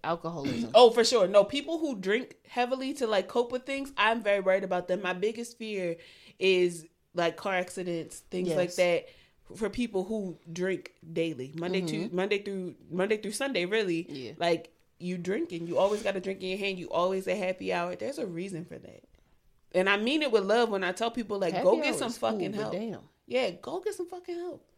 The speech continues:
Speaker 2: Having, like, two beers a night. I know, like, even my partner might come home after work and have himself a beer.
Speaker 1: Yeah.
Speaker 2: But people who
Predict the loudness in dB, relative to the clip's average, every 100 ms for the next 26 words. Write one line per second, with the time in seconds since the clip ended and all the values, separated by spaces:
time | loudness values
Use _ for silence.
0 | _ _ _ -2 0 0 -4 -4 -4 -2
1 | -2 -2 -2 -2 0 0 -2 0 -2 -2
2 | -6 -2 0 0 -2 -4 -4 -6 -6 -6
3 | -4 -2 -4 -4 -6 -6 -4 -4 -4 -6
4 | -4 -4 -2 0 0 0 -2 -8 -2 2
5 | 4 4 2 2 -2 -2 -4